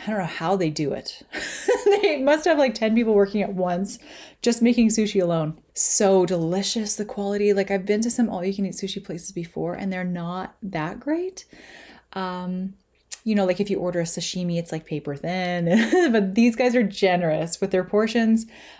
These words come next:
Um, but you'll notice that they won't serve you water unless you ask for it. So they want you to get as full as possible, <laughs> as quickly as possible, and get the hell out of there. I'm gonna see if this works with the straw.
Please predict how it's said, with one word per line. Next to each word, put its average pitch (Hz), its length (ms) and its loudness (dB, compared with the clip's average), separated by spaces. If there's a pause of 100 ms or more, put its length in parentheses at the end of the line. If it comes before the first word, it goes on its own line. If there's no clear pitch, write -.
(140)
Um, 190 600 2 (360)
but 214 180 2
you'll 214 160 4
notice 233 480 4
that 202 160 0
they 175 100 4
won't 185 220 -2
serve 214 200 0
you 220 120 2
water 202 280 0
unless 160 480 -6
you 170 100 -2
ask 175 280 -8
for - 200 -12
it. - 200 -16
So - 140 -2
they 202 100 4
want 214 160 0
you 226 60 2
to 220 60 2
get 190 120 2
as 175 140 -2
full 233 220 2
as 285 140 -2
possible, 262 540 2 (420)
<laughs> 508 380 -8
as 302 180 0
quickly 349 340 2
as 294 80 2
possible, 202 380 2
and 202 140 4
get 254 180 0
the 262 80 0
hell 240 140 4
out 247 160 4
of 226 60 2
there. 165 280 0 (420)
I'm 220 100 -2
gonna 294 100 4
see 339 160 2
if 320 80 0
this 254 160 -4
works 170 180 0
with - 80 -14
the 165 60 -6
straw. 139 300 -8